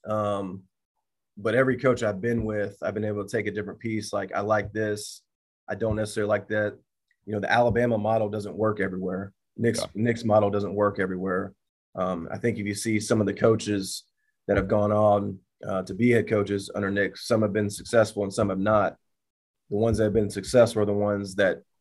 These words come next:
Speaker 1: weren't just trying to be like Nick and try to do it their own way. They took different pieces, but just the attention to detail. And again, that's why,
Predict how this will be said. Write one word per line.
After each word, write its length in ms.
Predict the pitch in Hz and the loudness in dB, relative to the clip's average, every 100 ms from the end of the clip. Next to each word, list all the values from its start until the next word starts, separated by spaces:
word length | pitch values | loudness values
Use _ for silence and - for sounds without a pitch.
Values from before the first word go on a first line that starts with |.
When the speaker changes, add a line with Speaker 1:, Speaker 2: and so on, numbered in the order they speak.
| _ | _
Speaker 1:
weren't 240 | 110 113 98 | 0 0 0
just 180 | 95 - | -6 0
trying 180 | 107 | 2
to 60 | 98 | 2
be 120 | 101 | 0
like 200 | 95 87 | 0 -2
Nick 340 | 98 104 95 - - _ - | 0 2 0 -4 -20 _ -10
and 160 | 104 95 | -8 -4
try 140 | 107 | 0
to 80 | 98 | 0
do 200 | 95 101 | 0 0
it 160 | 92 - - | 0 -2 -6
their 140 | 95 | 0
own 140 | 104 98 | 2 2
way. 100 | 85 | 0
They 120 | 92 | 0
took 220 | 113 107 | 2 2
different 280 | 107 95 95 - - | 2 -2 -4 -8 -2
pieces, 440 | 113 95 92 90 | 0 0 -4 -6
but 300 | 98 90 - _ _ _ _ - | -6 -6 -8 _ _ _ _ -2
just 200 | 135 135 | -2 2
the 80 | 117 | 2
attention 360 | - 113 107 | 4 0 0
to 60 | 101 | -4
detail. 500 | 95 101 98 104 101 | -2 -4 0 0 0
And 160 | 95 - | -2 -6
again, 360 | 95 101 92 | -4 -4 -2
that's 200 | 101 - | -4 -2
why, 340 | 101 104 101 | 2 4 4